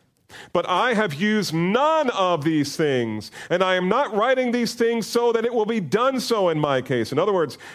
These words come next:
I'm not asking you to start paying me now. I'm not complaining about the fact that you're not helping me.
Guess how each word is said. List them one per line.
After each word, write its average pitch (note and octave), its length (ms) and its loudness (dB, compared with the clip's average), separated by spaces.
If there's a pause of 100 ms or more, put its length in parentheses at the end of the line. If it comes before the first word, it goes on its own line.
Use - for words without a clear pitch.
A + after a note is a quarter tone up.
I'm D#3 160 0
not G#3 320 0
asking G3+ 420 0
you G#3 100 0
to F3+ 80 0
start F#3+ 480 -2
paying G3 380 0
me F#3 220 2
now. E3+ 540 0 (220)
I'm C#3 160 0
not F#3 240 0
complaining A3 600 0
about D3+ 280 0
the D#3 80 -4
fact F#3+ 280 -2
that C#3 120 -4
you're E3+ 300 0
not G#3+ 280 0
helping G#3 440 0
me. F2+ 400 -6